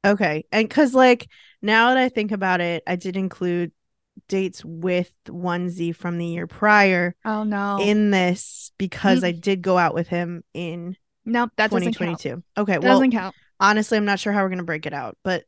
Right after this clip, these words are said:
Speaker 1: we'll, we'll try our best. Okay. I talked to, dated, or hooked up with twelve guys in twenty twenty-two.
Speaker 2: Okay.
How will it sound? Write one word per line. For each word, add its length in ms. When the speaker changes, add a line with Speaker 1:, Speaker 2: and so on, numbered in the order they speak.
Speaker 1:
we'll, 300
we'll 140
try 180
our 120
best. 440
Okay. 380
I 160
talked 440
to, 380
dated, 460
or 140
hooked 300
up 180
with 160
twelve 380
guys 500
in 140
twenty 280
twenty-two. 480
Speaker 2:
Okay. 760